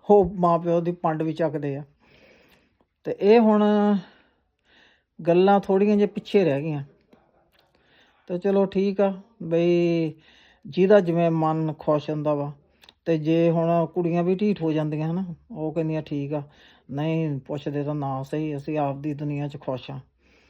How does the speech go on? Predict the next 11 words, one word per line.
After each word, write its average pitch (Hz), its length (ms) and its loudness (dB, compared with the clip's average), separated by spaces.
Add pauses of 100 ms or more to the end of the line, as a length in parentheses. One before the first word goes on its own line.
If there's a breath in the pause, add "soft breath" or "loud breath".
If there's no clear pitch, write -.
(320 soft breath)
ਆਪਦੇ 156 340 0
ਘਰੇ," 165 240 0
ਆਪਾਂ 156 240 2
ਇਹੀ 175 200 0
ਕਹਿੰਦੇ 156 220 -4
ਆ, 160 120 -2
"ਅਸੀਂ 156 220 -2
ਆਪਦੇ 147 340 0
ਘਰੇ 156 100 0
ਖੁਸ਼ 135 300 -8
ਆ।" 131 120 -12